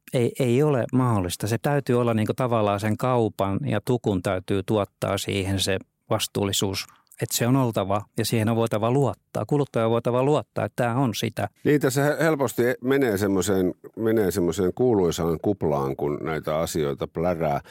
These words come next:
Speaker 2: Et jos pistetään koko kansa tohon ja kysytään, mitä ero on esimerkiksi lohella ja kirjolohella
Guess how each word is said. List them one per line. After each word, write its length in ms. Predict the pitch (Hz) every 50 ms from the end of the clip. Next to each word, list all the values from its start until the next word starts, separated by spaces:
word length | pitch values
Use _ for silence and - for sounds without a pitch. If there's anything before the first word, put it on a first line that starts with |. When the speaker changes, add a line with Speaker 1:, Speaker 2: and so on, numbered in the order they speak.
| - - - - - -
Speaker 2:
Et 100 | 95 87
jos 140 | 95 90 -
pistetään 720 | - 104 95 - - 92 - 98 95 98 95 92 95 - - - - - - 123 _
koko 280 | - 123 117 - 104 95
kansa 360 | - 107 107 101 90 92 82
tohon 300 | - 98 92 92 87 85
ja 80 | 82
kysytään, 480 | - - 92 82 87 78 - 87 82 87
mitä 300 | 95 95 - 95 85 85
ero 260 | 90 92 90 85 80
on 120 | 78 76 78
esimerkiksi 320 | 80 80 78 82 78 - 101
lohella 340 | 104 98 95 85 80 76 73
ja 100 | 76 76
kirjolohella 760 | - 107 101 90 82 73 65 60 62 65 52 50 50 -